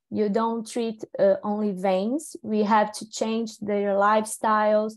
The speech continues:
they, they weight, they can, they need to do some exercise, they need to wear socks when we told them,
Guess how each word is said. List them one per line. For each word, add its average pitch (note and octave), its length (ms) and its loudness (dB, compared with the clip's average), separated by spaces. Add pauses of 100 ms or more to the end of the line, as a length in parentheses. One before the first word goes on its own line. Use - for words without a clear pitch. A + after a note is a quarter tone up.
(400)
they, F#3 480 -4
they F#3+ 120 0
weight, G#3+ 580 2
they G3 160 -2
can, G3+ 400 -6
they G3 260 -2
need A3+ 240 0 (120)
to A3 360 0 (220)
do G#3+ 100 -2
some - 320 -8
exercise, A3 920 0
they G3+ 160 -4
need G#3 200 -4
to A3+ 220 -4
wear G#3 300 2
socks A3 480 -2
when A3 420 -2
we A3 240 -2
told A3 320 -6
them, C4 380 0